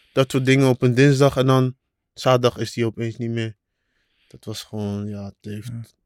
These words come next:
Speaker 1: heeft me, ja, het heeft me gewoon bijna gek gemaakt eigenlijk gewoon. En, eh, ook door de sport gewoon, ja, en de mensen om me heen natuurlijk. Ja,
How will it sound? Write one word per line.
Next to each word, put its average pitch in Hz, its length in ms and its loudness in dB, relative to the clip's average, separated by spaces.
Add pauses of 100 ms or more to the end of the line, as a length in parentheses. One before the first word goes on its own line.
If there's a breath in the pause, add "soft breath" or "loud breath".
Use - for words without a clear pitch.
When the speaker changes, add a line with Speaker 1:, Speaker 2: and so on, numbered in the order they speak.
(320)
Speaker 1:
heeft 113 160 0
me, 110 240 -2 (100)
ja, 107 380 0 (1000)
het - 100 -18
heeft 117 140 0
me 120 60 0
gewoon 113 200 -2
bijna 113 220 0
gek 123 260 -2
gemaakt 117 300 -8
eigenlijk 107 460 -10
gewoon. 107 340 -14 (460)
En, 113 260 -2
eh, 113 120 -2
ook 120 140 0
door 120 160 2
de 120 80 -4
sport 139 320 0
gewoon, 117 480 -4 (440)
ja, 113 240 0
en 110 120 -4
de 117 80 2
mensen 120 320 2
om 123 60 0
me 113 60 0
heen 127 160 4
natuurlijk. 127 640 0 (1120)
Ja, 113 540 0